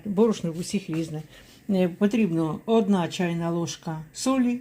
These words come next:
одна чайна ложка цукру, дві столові ложки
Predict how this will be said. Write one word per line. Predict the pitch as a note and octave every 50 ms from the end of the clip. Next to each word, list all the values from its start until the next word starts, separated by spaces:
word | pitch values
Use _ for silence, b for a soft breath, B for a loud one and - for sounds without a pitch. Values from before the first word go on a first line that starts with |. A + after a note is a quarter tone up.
| - -
одна | G3 F#3+ F3+ F3+ F#3 F3+ F3 D#3+
чайна | - - F3+ E3+ D#3+ D3+ D3+
ложка | D#3 D#3 D#3+ - - F3
цукру, | F3 - C4 C#4+ C4 A3 - A#3 A3+ A3
дві | F3+ C#3+ F3 A3 G#3+
столові | G#3+ - F3+ E3+ F3 E3+ E3+ E3+
ложки | E3 E3+ E3+ D#3 - - - E3+ E3